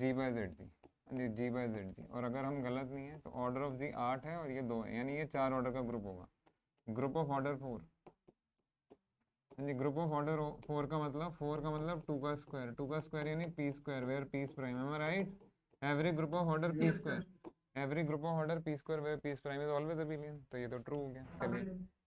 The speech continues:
Speaker 1: थोड़ी सी हिम्मत आई, वो दो statements में से पहला थोड़ा भयानक है, लेकिन दूसरे ने थोड़ा सहारा दिया। आप हिम्मत करके वापस आइए पी पे,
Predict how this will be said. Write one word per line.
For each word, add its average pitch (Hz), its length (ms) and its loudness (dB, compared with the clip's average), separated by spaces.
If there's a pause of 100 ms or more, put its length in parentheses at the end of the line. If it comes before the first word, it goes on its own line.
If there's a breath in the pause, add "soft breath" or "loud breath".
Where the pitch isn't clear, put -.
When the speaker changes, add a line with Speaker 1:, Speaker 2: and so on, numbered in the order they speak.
Speaker 1:
थोड़ी 139 180 4
सी 147 80 0
हिम्मत 143 380 0
आई, 147 140 -4
वो 165 300 -8
दो 135 220 4
statements 135 520 -4
में 135 100 -4
से 147 80 -2
पहला 135 260 -2
थोड़ा 135 200 -2
भयानक 123 420 -4
है, 160 200 -10
लेकिन 127 240 -2
दूसरे 127 280 -2
ने 131 140 -4
थोड़ा 127 200 -2
सहारा 117 340 -2
दिया। 131 240 -4
आप 131 120 -8 (120)
हिम्मत 127 320 0
करके 127 200 -2
वापस 123 340 -4
आइए 117 180 -4
पी 113 180 -6
पे, - 120 -18